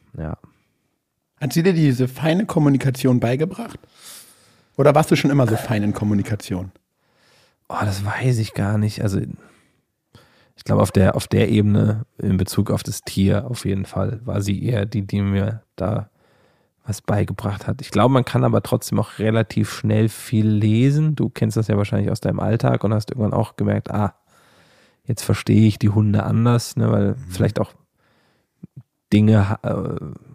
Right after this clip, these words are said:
Speaker 1: weiß nicht, Gesten, Bewegungen, nur Kleinigkeiten schon sehr viel aussagen, wie das zukünftige Verhalten in den nächsten zehn Sekunden, der nächsten Minute aussehen kann. So, das hab ich schon gemerkt bei ihr, dass sie da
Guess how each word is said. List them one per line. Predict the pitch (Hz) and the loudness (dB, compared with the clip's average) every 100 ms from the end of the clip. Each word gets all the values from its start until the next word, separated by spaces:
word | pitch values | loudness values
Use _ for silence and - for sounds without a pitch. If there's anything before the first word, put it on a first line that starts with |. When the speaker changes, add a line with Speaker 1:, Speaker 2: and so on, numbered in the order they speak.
| - | -6
Speaker 1:
weiß | 113 | -4
nicht, | 101 101 - - _ _ _ - | -4 -6 -12 -20 _ _ _ -4
Gesten, | 101 107 - 104 | 0 2 0 0
Bewegungen, | 101 98 104 101 101 101 101 98 98 _ _ _ _ _ | 2 4 2 4 4 4 4 0 -4 _ _ _ _ _
nur | 104 95 | -4 -2
Kleinigkeiten | - 104 107 101 - 92 92 110 | 0 2 2 0 -2 -4 -2 -4
schon | - 98 95 | -4 -2 2
sehr | 98 95 | 2 2
viel | - - 110 101 98 | -2 -4 2 4 2
aussagen, | 101 98 - 104 104 104 | -2 -6 -4 -4 -2 -2
wie | 98 | -2
das | 101 98 - - _ _ _ _ _ _ - - | -4 -6 -12 -20 _ _ _ _ _ _ -20 -8
zukünftige | - 123 113 98 101 98 | 0 4 4 2 0 2
Verhalten | 107 101 101 | 2 2 4
in | 98 | 4
den | |
nächsten | 101 101 107 | 2 0 -4
zehn | 98 107 | 0 0
Sekunden, | 101 - 104 98 | 0 0 0 2
der | 95 | 2
nächsten | 101 - | 0 0
Minute | 104 98 98 95 | 0 0 0 -2
aussehen | 101 92 92 | -2 -2 -4
kann. | 92 95 95 | -6 -6 -6
So, | 98 101 - - - - _ _ _ _ | -4 -4 -6 -18 -20 -20 _ _ _ _
das | - 110 | -4 -2
hab | 117 104 | 0 -2
ich | 107 | -2
schon | 104 98 | -2 0
gemerkt | 98 98 101 - | 0 0 -2 -4
bei | 95 | -4
ihr, | 92 104 98 | -2 -2 -2
dass | 101 - | -4 -4
sie | 98 | -4
da | 98 98 104 | -4 -4 -6